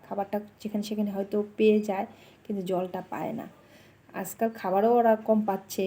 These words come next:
কারণ পৌরসভার গাড়ি এসে নোংরা নিয়ে যাচ্ছে, সেটা ভালো ব্যবস্থা একটা পৌরসভার থেকে,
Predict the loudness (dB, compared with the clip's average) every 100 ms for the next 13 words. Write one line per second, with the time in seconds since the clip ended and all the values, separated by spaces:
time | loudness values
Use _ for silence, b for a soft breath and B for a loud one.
0 | 0 0 0 -2 -8 _ _ 0 2 2
1 | 2 4 4 4 2 2 2 2 0 0
2 | -2 -2 -4 -8 -4 -4 -2 2 4 4
3 | 4 0 -2 -4 -4 -6 -6 -6 -6 -6
4 | -6 -6